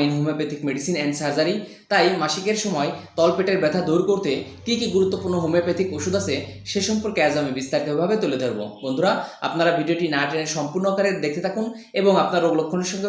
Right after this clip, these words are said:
মিলিয়ে দেখুন কী কী কারণে এই মাসিকের সময় তলপেটে ব্যথা হয়। এবং আপনি যদি কোনো একটি ওষুধ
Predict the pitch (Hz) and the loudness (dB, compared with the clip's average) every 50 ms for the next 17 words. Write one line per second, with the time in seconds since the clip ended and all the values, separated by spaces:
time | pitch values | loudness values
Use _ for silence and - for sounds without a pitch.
0 | 190 160 147 156 170 175 202 196 - 165 143 151 175 - - - - _ _ - | -2 0 2 2 2 2 2 0 0 -2 -2 -2 -4 -8 -12 -18 -20 _ _ -6
1 | 247 247 - 247 233 - 190 165 165 170 170 160 139 131 131 - - - _ - | -4 -4 -2 -4 -2 0 2 4 4 4 4 4 2 0 -2 -4 -8 -14 _ -4
2 | 170 156 151 147 147 - - - - - _ _ - - 151 151 147 175 180 - | -2 0 2 0 0 -2 -6 -14 -18 -20 _ _ -8 -4 -2 -2 -2 -2 -2 0
3 | 208 202 - - 175 147 131 139 143 - 143 131 135 151 - 196 180 143 131 - | 0 0 0 -2 -2 0 0 0 0 0 -2 -2 -2 -2 -2 0 0 0 0 0
4 | 127 113 107 98 98 - - - _ _ _ _ _ _ _ - _ _ _ _ | -4 -6 -4 -6 -6 -8 -12 -16 _ _ _ _ _ _ _ -20 _ _ _ _
5 | _ - 214 214 202 185 135 - - 185 - - - - - - 151 175 - - | _ -2 0 2 4 4 2 2 0 -4 -8 -12 -18 -14 -4 -2 -2 0 0 0
6 | 220 214 - 196 180 160 156 - - - - - - - - 196 208 220 220 214 | -2 -2 0 0 0 -2 -2 -2 -4 -10 -14 -16 -12 -4 0 2 4 4 2 2
7 | 208 175 175 170 - 214 | 0 -2 0 0 0 -4